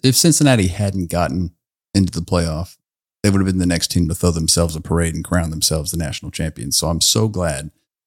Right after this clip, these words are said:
they got the opportunity to prove to us what we suspected, that they were not the real deal.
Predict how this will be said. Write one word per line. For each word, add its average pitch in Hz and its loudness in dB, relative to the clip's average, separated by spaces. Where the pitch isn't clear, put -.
they 95 2
got 87 2
the 78 -4
opportunity 85 -2
to - -4
prove 85 0
to 80 -2
us - 0
what 87 -2
we 85 -2
suspected, - -2
that - -8
they 95 -2
were 85 -2
not 98 0
the - -6
real 69 -10
deal. - -14